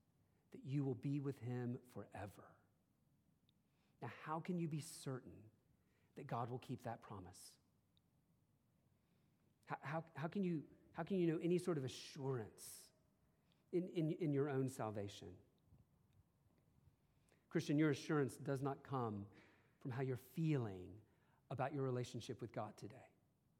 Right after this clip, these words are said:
Your, your assurance does not come from, from your feelings of God's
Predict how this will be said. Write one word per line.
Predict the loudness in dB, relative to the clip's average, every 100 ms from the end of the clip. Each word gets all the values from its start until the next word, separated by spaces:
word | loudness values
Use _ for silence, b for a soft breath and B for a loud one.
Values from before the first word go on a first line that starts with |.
| _ _ _ _ b b b
Your, | 4
your | 8 6
assurance | 8 6 6 -2 B B -2
does | 4 6 6
not | 4 2 2 -12 -2
come | 6 8 6
from, | 4 2 2 B 0
from | 4
your | 4 2 B B -20 -14 2
feelings | 8 10 10 10 4 0 0
of | 0 2
God's | 4 4 2